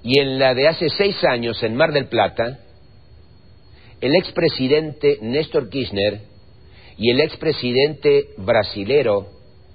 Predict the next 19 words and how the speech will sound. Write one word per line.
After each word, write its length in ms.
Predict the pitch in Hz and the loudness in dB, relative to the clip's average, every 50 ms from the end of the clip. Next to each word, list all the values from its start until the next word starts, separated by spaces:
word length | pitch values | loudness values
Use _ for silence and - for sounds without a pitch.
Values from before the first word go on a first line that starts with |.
| - - - - - - - - - - - - | -20 -20 -20 -20 -20 -20 -20 -20 -20 -20 -14 -8
Lula 520 | 95 110 120 117 104 95 98 101 104 - - - - - - - - - - - - | -2 0 2 2 2 2 0 0 -2 -6 -14 -20 -20 -20 -20 -20 -20 -20 -20 -18 -12
decidieron, 1000 | 113 127 170 226 214 - - - 185 156 127 131 139 123 110 107 104 107 117 123 123 - - - - - - | -6 0 2 2 2 0 -4 -4 -4 -4 -2 0 2 2 2 2 0 -2 -2 -6 -14 -20 -20 -20 -20 -16 -16
escuche 420 | - - - - 180 180 - 131 | -16 -10 -4 -6 -4 -2 -2 -4
bien, 240 | 107 113 135 147 175 - - - - - - - - - - - - - - - | -4 -4 -6 -6 -8 -14 -20 -20 -20 -20 -20 -20 -20 -20 -20 -20 -20 -20 -20 -12
decidieron 1000 | 110 123 202 220 208 - - 175 151 135 143 143 135 127 131 143 160 175 226 - - - - - - - - - - - - - - - - | -2 2 2 2 2 2 -2 -4 -2 0 2 2 2 4 4 2 0 0 -6 -14 -20 -20 -20 -20 -20 -20 -20 -20 -20 -20 -20 -20 -20 -18 -4
decirle 640 | 101 131 135 127 - 175 185 175 175 165 151 139 | -2 0 0 2 0 0 0 2 0 0 0 0
no 560 | 127 123 131 147 156 165 175 180 185 - - - - - - - - - - - - - - - - - - - - - - - - - - | -2 0 2 2 4 4 4 0 -2 -10 -18 -20 -20 -20 -20 -20 -20 -20 -20 -20 -20 -20 -20 -20 -20 -20 -20 -20 -20 -20 -20 -20 -20 -10 -2
a 120 | - 123 127 | 0 0 0
George 320 | 117 - 180 180 165 - - - - - - - - | 2 2 2 2 2 -2 -8 -8 -10 -12 -16 -20 -18
W. 500 | 101 95 131 131 127 127 127 131 156 160 | -4 0 0 2 2 2 0 2 2 0
Bush, 480 | 143 127 170 160 139 - - - - - - - - - - - - - - | 2 2 0 0 0 -2 -8 -12 -12 -16 -20 -20 -20 -20 -20 -20 -20 -16 -6
el 140 | - 123 120 | -4 -4 -4
presidente 500 | - 131 127 - 127 139 165 170 156 156 | -2 -4 -4 -2 0 0 0 0 2 0
de 60 | 143 | 0
los 140 | 139 127 - | 0 0 -4
Estados 360 | 127 117 - 165 170 156 - | -6 0 2 2 2 2 0
Unidos, 280 | 143 139 160 175 170 165 | -2 0 2 2 2 2
que 120 | - 151 | 0 -4
pretendía 800 | 135 - 196 214 - 196 185 185 180 170 147 131 135 151 160 151 | 0 2 0 0 2 -2 -2 0 0 2 2 4 2 2 0 -2